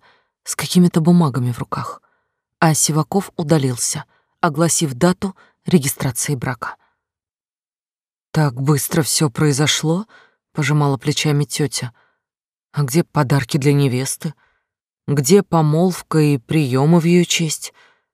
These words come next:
Не думала, что этот звезда такой скряга. Разве не у него два дома и несколько иномарок?» Но я так привыкла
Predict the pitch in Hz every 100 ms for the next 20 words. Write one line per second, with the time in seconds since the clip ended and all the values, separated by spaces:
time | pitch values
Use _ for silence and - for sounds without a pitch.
0 | _ _ _ 170 196 170 165 165 156 -
1 | 165 156 147 143 135 156 151 135 175 202
2 | - - _ _ - 175 170 - - 143
3 | 127 123 139 - _ _ _ _ _ -
4 | 147 185 151 165 185 165 - _ 175 196
5 | 196 196 190 196 254 269 151 156 170 143
6 | 175 160 160 156 156 - 151 160 160 160
7 | 151 143 135 - _ _ _ _ _ _
8 | _ _ _ _ _ _ _ _ _ _
9 | _ 156 151 151 143 - 170 156 147 -
10 | 135